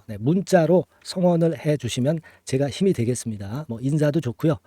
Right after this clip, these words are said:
하고 싶은 말씀도 좋습니다. 네, 문자로, 예, 많이 응원도 좀 해주시고요.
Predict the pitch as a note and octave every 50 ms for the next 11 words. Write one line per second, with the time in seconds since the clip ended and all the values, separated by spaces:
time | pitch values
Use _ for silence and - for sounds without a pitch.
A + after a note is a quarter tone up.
0 | _ _ - - - - - D#3 D3+ C3 - C#3 C#3 C3+ A#2 - B2+ A#2+ B2 A#2
1 | - - B2 - - B2+ G2 G2 G2 F#2+ G2+ G2+ G#2+ A#2 C#3 D#3+ - E3+ E3 -
2 | A#2+ D3 F#3+ F#3 _ - - - _ - A2+ A2+ A2 B2 B2+ C3+ D3 C3 D3 D3
3 | D#3 D3+ C#3+ C#3+ C3 C#3 C3 F#2+ D3+ C3+ C3+ A#2 - A#2 G#2+ B2 A2+ A2 C#3